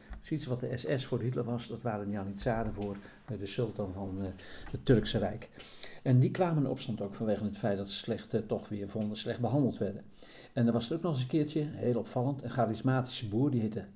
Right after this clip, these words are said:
als ik het goed uitspreek, Karare Dorde Petrovic. Dat was een varkensboer.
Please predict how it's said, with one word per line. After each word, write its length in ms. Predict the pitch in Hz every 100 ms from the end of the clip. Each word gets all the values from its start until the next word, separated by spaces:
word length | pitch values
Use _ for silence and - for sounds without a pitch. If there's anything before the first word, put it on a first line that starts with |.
| -
als 120 | 98
ik 60 | -
het 100 | -
goed 180 | 131
uitspreek, 480 | 107 110 - 107 -
Karare 580 | - 92 110 113 107 101
Dorde 380 | 113 101 92 -
Petrovic. 760 | - 131 127 123 143 147 - - - -
Dat 140 | 104
was 140 | 98
een 100 | 107
varkensboer. 720 | 101 123 120 110 98 117 135